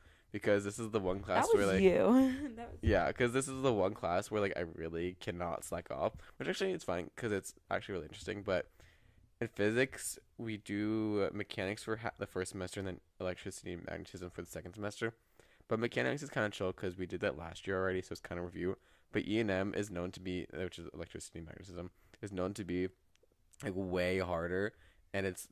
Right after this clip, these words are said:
Speaker 1: only in the second semester, which is, like, kind of a death sentence, honestly, for seniors. Like,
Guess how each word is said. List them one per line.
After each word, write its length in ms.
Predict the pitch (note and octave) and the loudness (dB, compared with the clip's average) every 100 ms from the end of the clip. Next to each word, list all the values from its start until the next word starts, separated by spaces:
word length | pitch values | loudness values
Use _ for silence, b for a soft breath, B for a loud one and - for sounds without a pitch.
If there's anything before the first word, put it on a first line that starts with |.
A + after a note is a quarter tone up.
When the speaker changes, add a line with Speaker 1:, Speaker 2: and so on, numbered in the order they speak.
| - - - | -20 -16 -2
Speaker 1:
only 260 | G2+ G2 G2+ | 0 0 0
in 60 | |
the 60 | F#2 | -2
second 280 | - F#2 F2+ | -4 -6 -8
semester, 520 | D2 D2 - F2 F#2 | -10 -12 -6 -2 0
which 140 | F#2 | -2
is, 60 | F2+ | -4
like, 140 | E2+ | -6
kind 160 | G#2 G#2 | -4 -4
of 60 | A2+ | -4
a 40 | |
death 200 | G2+ - | -6 -12
sentence, 320 | - F2+ F#2 F#2 | -10 -10 -8 -6
honestly, 280 | F2+ F#2 | -6 -6
for 100 | F#2 | -8
seniors. 380 | G2+ F2 E2 E2+ | -10 -12 -12 -12
Like, 200 | D#2+ F2 | -12 -16